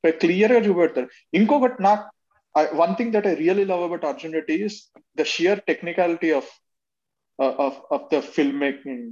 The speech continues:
behind it. Especially ష్-, కొన్ని షా-, ఏ, ప్రతి షాట్ లో కూడా హీరో సైడ్ కు ఉండడు. మీరు అబ్జర్వ్ చేస్తే కరెక్ట్ సెంటర్ లో ఉంటాడు. So they, they, they focus on every shot on him that he, uh, is in.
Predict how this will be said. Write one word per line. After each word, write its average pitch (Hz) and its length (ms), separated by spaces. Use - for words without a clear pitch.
behind 127 300
it. 120 120
Especially 160 460
ష్-, - 180
కొన్ని 175 220
షా-, 165 340
ఏ, 151 100
ప్రతి 202 300
షాట్ 196 340
లో 208 60
కూడా 202 360
హీరో 196 220
సైడ్ 170 360
కు 151 60
ఉండడు. 135 280
మీరు 131 100
అబ్జర్వ్ 135 280
చేస్తే 123 180
కరెక్ట్ - 400
సెంటర్ 170 400
లో 170 80
ఉంటాడు. 120 300
So 151 40
they, 147 180
they, 156 80
they 156 120
focus 170 440
on 165 320
every 160 180
shot 170 280
on 165 100
him 139 180
that 139 180
he, 156 80
uh, 123 380
is 123 80
in. 156 200